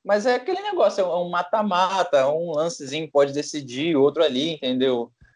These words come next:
Sabe, v-, várias situações podem acontecer.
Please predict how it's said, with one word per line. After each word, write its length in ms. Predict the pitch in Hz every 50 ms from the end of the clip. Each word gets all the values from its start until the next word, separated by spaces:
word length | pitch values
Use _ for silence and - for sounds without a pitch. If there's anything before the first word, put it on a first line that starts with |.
| _ _ _
Sabe, 300 | - 139 123 120 120 120
v-, 340 | 120 127 127 110 - 117 120
várias 280 | 151 160 180 220 214
situações 640 | - 196 - - 175 170 - - 170 165 - - -
podem 260 | - 143 147 160 165
acontecer. 760 | 151 - - 165 160 - 170 165 - - 139 139 127 127 127